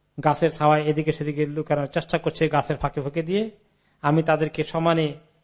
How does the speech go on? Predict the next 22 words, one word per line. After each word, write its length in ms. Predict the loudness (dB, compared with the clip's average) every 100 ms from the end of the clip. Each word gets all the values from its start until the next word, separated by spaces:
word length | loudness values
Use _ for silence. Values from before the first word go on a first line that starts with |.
| -4
বৃষ্টির 400 | -4 -2 -4 0
মতো 220 | 0 -2
তীর 280 | -2 -2 -2
নিক্ষেপ 340 | -2 -4 -6
করছি। 380 | -6 -8 -8 -8 -10 _ _ _ _ _ _ _ 0
তারপরে 300 | 2 2 0
তারা 200 | 0 -2
সেখান 180 | -4 -4
থেকে 140 | -2
দৌড়ে 260 | 2 2 4
দৌড়ে 180 | 2
গেল, 280 | 2 0 0 -2 -12 _ _ -16
সামনের 380 | 0 2 2 0
দিকে 400 | 0 -2 -2 -10 _ -10 2
গিরিপথের 460 | 4 4 2 2 -2
মতো 200 | -2 -4
আসলো, 240 | -4 -6
দুই 140 | -6
দিকে 220 | -4 -4 -4
পাহাড়। 380 | -2 0 -2 -4 _ _ _ _ -4
তখন 260 | -2 0
তারা 380 | 0 2 0 -6